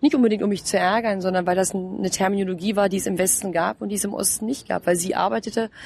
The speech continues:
was in den neunzigern für viele Mütter im Westen überhaupt nicht normal war. Ich bin selbst als solche bezeichnet worden, als zweitausendzwei unsere erste Tochter auf die Welt kam, weil ich sie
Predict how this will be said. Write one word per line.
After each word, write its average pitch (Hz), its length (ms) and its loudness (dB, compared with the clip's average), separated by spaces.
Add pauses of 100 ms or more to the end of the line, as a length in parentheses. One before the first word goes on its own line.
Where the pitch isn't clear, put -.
(420)
was 196 180 0
in 196 80 -2
den 180 120 2
neunzigern 190 520 2
für 175 160 -6
viele 196 440 2 (340)
Mütter 208 380 4
im 185 100 -4
Westen 190 640 -2
überhaupt 196 340 -2
nicht 214 140 -6
normal 165 380 0
war. 160 240 -4 (440)
Ich - 120 -8
bin 190 160 4
selbst 214 280 0
als 202 120 -6
solche 202 220 2
bezeichnet 196 520 -4
worden, 196 300 -2
als - 340 -6
zweitausendzwei 190 840 -2 (420)
unsere 196 240 2
erste 185 220 -2
Tochter 196 420 0 (400)
auf 190 140 0
die 180 160 -2
Welt 185 200 2
kam, 208 400 0 (360)
weil 190 180 0
ich 196 160 0
sie 202 280 0